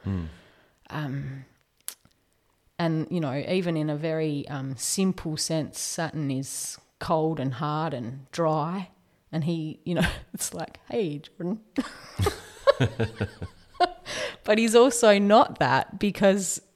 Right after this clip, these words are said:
Speaker 2: opposite to that, he, you know, his chart is ruled by Venus. He has Venus in Cancer right at the base of his chart, right in the depths of his chart. So this deep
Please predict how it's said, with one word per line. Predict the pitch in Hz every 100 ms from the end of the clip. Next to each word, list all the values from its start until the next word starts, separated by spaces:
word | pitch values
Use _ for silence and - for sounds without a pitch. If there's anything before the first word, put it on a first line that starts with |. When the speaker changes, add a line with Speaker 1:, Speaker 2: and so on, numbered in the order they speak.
| _
Speaker 2:
opposite | 196 233 202 - 185 -
to | - 165
that, | 147 -
he, | 160 190 - -
you | 180
know, | 165 156
his | 170 151 - - _ - - -
chart | - 165 170
is | 151 151
ruled | 147 175 196 190
by | 170 151
Venus. | 139 139 139 135 143 - - - - - -
He | - 151
has | 135 143
Venus | 135 156 175 175 -
in | 151
Cancer | - 143 139 131 139 139 123 _ -
right | 160 165 165
at | 156
the | 151
base | 139 131 131
of | -
his | - 127
chart, | - - - - - _
right | - 160 156
in | 151
the | 135
depths | 135 127 - -
of | 143
his | - -
chart. | - 127 - - - - -
So | - 165 156
this | 160 - 156 - _
deep | - 185 190 -